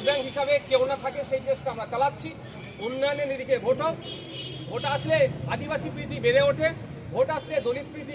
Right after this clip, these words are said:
বেড়ে ওঠে, ভোট আসলে মতুয়া প্রীতি বেড়ে ওঠে, ভোট আসলে মুসলিম প্রীতি বেড়ে, বেড়ে ওঠে। কিন্তু তথ্য যদি আমি দেখি, এই যে পিছড়ে বর্গের সমাজের মানুষ আছে প্রত্যেকটাই ক্রমশ পিছিয়ে যাচ্ছে। লাস্ট আমি তিনটে অর্থবর্ষের কথা যদি বলি,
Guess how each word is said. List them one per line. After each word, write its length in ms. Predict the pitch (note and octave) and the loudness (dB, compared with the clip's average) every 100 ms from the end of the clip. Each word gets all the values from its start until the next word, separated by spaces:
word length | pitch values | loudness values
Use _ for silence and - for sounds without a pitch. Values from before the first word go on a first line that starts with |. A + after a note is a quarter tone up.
| A#3+ | 2
বেড়ে 160 | C4 D4 | 4 4
ওঠে, 180 | D4 D#4+ E4 - - - - | 2 0 -2 -10 -14 -12 0
ভোট 160 | A#3+ D#4 | 2 2
আসলে 160 | C#4+ D4+ B3 | -2 -4 -4
মতুয়া 260 | A3+ C4+ C#4+ | -4 0 -2
প্রীতি 200 | D4 D4 C#4 | -2 -10 -4
বেড়ে 160 | A3 C#4+ D4+ | 0 0 0
ওঠে, 140 | D4+ D#4+ | -2 0
ভোট 120 | G#3 C4 | 0 0
আসলে 160 | C#4+ C#4+ C4+ | 0 0 -2
মুসলিম 220 | C#4 E4+ D#4+ | -2 -6 -6
প্রীতি 200 | D4 D4 | -8 2
বেড়ে, 180 | C4 B3+ A#3+ | 4 4 6
বেড়ে 140 | B3+ B3 | 6 6
ওঠে। 140 | G#3 B2+ A2+ - - - | 2 -6 -8 -14 -14 -12
কিন্তু 160 | B3+ - | -10 -2
তথ্য 200 | B3 C4+ D#4+ E4 | 0 0 -4 -4
যদি 120 | E4+ E4 | -2 0
আমি 100 | D4 B3+ | 4 4
দেখি, 220 | B3 D#4+ D#4+ - - - G3+ | 6 0 -2 -6 -12 -10 -4
এই 80 | C4 | -2
যে 60 | D#4+ D#4 | -2 -8
পিছড়ে 240 | C#4 D#4+ | -6 -2
বর্গের 280 | F4 E4+ E4 | 2 2 0
সমাজের 280 | D#4 D4 D4 C4 | -2 -2 0 2
মানুষ 160 | C4+ C#4 | 2 2
আছে 120 | B3 A#3 - | 0 -2 -2
প্রত্যেকটাই 640 | - - - D#4 D4+ D#4+ D#4 | -4 -4 -4 -6 -2 -2 0
ক্রমশ 300 | - C4+ C#4 D4+ C#4 | 2 2 2 -4 -6
পিছিয়ে 320 | C4 C4 A#3 | -2 2 2
যাচ্ছে। 260 | G3+ - G3 - - - - | 0 -6 -10 -10 -12 -12 -4
লাস্ট 200 | B3+ D#4 D#4+ | -2 -2 -2
আমি 100 | E4 - | -4 -6
তিনটে 240 | D#4 D#4 D#4+ | -6 0 0
অর্থবর্ষের 480 | D4 E4 D#4+ - D#4+ D#4 | 0 -2 -2 -4 -6 -6
কথা 140 | D4+ C#4+ | -6 -4
যদি 120 | C#4+ C#4+ | -2 0
বলি, 160 | C#4 | 0